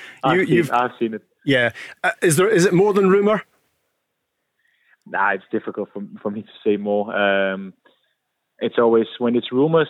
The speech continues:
Speaker 1: it's rumors, and, um, unless I hear anything else, it's just a rumor. But I'm, I'm, as I always said, Celtic is, is close to my heart, as i-, is,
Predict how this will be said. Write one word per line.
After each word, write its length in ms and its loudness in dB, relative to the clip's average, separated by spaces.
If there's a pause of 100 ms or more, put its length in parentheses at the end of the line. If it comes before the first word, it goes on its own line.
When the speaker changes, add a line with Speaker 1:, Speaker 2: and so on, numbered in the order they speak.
Speaker 1:
it's 200 -6
rumors, 380 -2
and, 220 -2
um, 460 0 (1080)
unless 340 2
I 100 2
hear 320 -2
anything 380 -8
else, 200 -2
it's 120 -12 (100)
just 220 -10
a 40 -10
rumor. 280 -4
But 220 0 (480)
I'm, 260 -2
I'm, 260 -2
as 180 -2
I 40 2
always 300 0 (100)
said, 160 -2 (160)
Celtic 320 -6
is, 120 -8 (340)
is 160 -6 (220)
close 280 0
to 60 -8
my 140 0
heart, 340 0
as 180 -6 (440)
i-, 140 -2 (140)
is, 160 -6